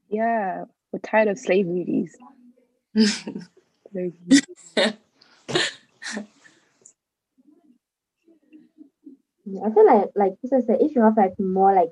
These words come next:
Speaker 3: black people, like, being therapists and studying psychology, like, if you go to see them, like, because you kind of feel like you relate to them, you're more likely, like, to open up. Because, like, me personally, I won't open to someone that I don't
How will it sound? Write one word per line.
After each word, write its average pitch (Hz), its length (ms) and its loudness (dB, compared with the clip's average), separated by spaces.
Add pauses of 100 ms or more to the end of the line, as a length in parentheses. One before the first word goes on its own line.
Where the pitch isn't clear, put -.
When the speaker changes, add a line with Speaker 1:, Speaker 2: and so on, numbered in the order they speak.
Speaker 3:
black 196 240 -2
people, 202 240 -4
like, 170 200 0
being 196 320 -4 (580)
therapists 208 720 6
and - 220 -4 (220)
studying 214 300 0
psychology, 185 760 0
like, 175 200 -4 (300)
if 285 200 2
you 220 100 0
go 214 220 6
to - 320 -10 (120)
see 202 100 4
them, 165 280 2
like, - 140 -6 (540)
because 285 300 4
you 220 80 -2
kind 247 220 4
of 220 120 2
feel 247 100 0
like 202 180 4
you 196 180 -4
relate 214 220 4
to - 140 -18
them, 190 440 0
you're 185 140 -4
more 214 160 2
likely, 202 300 2
like, 180 240 0
to - 100 -20
open 196 300 -6
up. 233 200 0
Because, 208 300 -4
like, 190 120 -12
me 233 180 2
personally, 208 360 -4
I 190 40 0
won't 233 180 2
open 214 200 -4
to - 40 -18 (100)
someone 190 200 -6
that 180 140 2
I 185 40 -6
don't 190 180 -4